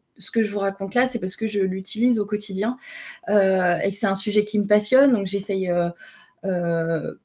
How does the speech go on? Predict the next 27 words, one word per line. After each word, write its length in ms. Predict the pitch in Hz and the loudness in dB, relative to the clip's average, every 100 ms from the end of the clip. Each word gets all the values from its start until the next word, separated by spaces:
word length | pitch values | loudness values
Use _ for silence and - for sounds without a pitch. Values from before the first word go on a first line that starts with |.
| _ | _
parce 200 | 214 208 | 2 4
que 200 | 233 220 - - - | 4 4 2 -10 6
même 320 | 226 285 277 | 10 12 10
si, 420 | - 285 302 302 - | 8 8 10 10 8
euh, 180 | 226 220 | 4 4
on 140 | 233 226 | 4 2
peut 180 | 233 | 6
avoir 340 | 233 226 247 247 | 6 6 4 4
des 260 | 208 196 | 2 4
infos, 580 | 240 277 - 285 294 285 233 | 4 2 4 4 4 4 4
même 180 | 233 | 4
si 200 | 240 - | 4 0
on, 220 | 247 240 233 _ | 2 2 0 _
euh, 960 | 214 208 202 196 196 175 - 67 65 120 | 2 4 4 6 4 4 0 -2 -2 2
des, 180 | 190 - | 2 2
on 80 | 214 | 2
peut 120 | 220 | 6
avoir 300 | 208 208 214 | 4 6 2
la, 280 | 190 185 190 | 2 0 0
la, 260 | 196 185 | 0 -2
le, 220 | 196 190 175 | -2 0 0
la, 260 | 175 180 | 0 -2
la 120 | 185 | -2
vision 320 | 175 185 220 240 | -2 -2 2 4
éthérique, 520 | 233 233 226 269 233 | 4 2 2 0 -2
et 80 | 202 | -2
cetera, 580 | - 208 208 208 254 | -2 0 0 0 0